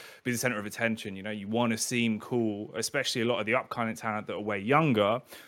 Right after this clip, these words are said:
instantly thrown into using social media, to being put in sort of, you know, higher pressure situations than kids kind of were back in the day,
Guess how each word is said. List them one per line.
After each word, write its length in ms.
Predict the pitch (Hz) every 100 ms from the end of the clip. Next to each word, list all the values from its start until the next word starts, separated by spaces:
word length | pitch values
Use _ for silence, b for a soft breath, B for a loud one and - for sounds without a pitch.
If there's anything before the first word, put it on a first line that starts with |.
| B -
instantly 480 | 147 131 139 120 117
thrown 340 | - 123 117
into 300 | 120 113 110
using 320 | 113 117 107
social 400 | 101 107 98 -
media, 540 | 98 135 139 135 131 127
to 100 | 120
being 180 | 104
put 220 | 95 117 101
in 100 | 101
sort 220 | - -
of, 80 | 95
you 60 |
know, 120 | 90
higher 320 | 101 147 151 120
pressure 560 | - 135 - 117 98
situations 840 | 110 131 - 113 117 113 135 147 147
than 240 | 104 92 - -
kids 240 | 120 101
kind 180 | - 107
of 80 | 92
were 320 | 113 123 117
back 260 | 123 120
in 120 | 135 123
the 80 |
day, 400 | 113 123 143 196